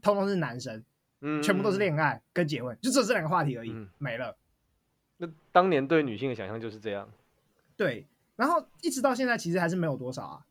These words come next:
Speaker 1: 就是你，你想想看，有哪一部电影是以女性为主角，但是谈论那很，很少吧？哦，有啦，
Speaker 2: 我觉得
Speaker 1: 最近很流行一种，就是把全男性的电影翻转成全女性的那种。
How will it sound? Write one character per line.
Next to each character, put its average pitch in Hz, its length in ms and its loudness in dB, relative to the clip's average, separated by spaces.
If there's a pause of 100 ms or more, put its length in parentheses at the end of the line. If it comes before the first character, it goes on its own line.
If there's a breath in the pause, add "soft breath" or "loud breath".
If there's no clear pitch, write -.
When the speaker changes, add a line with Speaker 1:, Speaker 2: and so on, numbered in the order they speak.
Speaker 1:
就 190 120 -10
是 202 80 -6
你， 185 180 -8
你 180 160 2
想 196 140 2
想 175 60 -2
看， 180 120 -2
有 165 60 -2
哪 147 180 -2
一 135 40 -4
部 160 260 -4
电 160 180 -4
影 123 120 -8
是 156 160 -8
以 139 260 -4
女 156 220 -2
性 175 180 -4
为 135 120 -2
主 131 160 -6
角， 113 240 -8
但 135 120 -8
是 127 240 -8 (1000)
谈 143 160 -4
论 156 140 -2
那 151 180 -2 (840)
很， 143 300 -6
很 135 140 -8
少 127 200 -10
吧？ 85 180 -16 (400 loud breath)
哦， 214 80 6
有 226 120 6
啦， 214 80 6
Speaker 2:
我 180 40 0
觉 156 60 4
得 - 60 12
Speaker 1:
最 330 60 6
近 - 140 10
很 - 80 6
流 160 140 2
行 170 240 -4
一 208 60 -6
种， 131 240 -2 (280)
就 262 120 -2
是 294 60 2
把 143 360 2
全 190 380 -2
男 175 180 0
性 214 140 -2
的 175 60 2
电 165 140 0
影 131 80 -4
翻 214 240 2
转 190 160 -2
成 135 160 -4
全 139 160 -4
女 139 140 -4
性 123 180 -8
的 120 80 -12
那 117 60 -16
种。 - 160 -20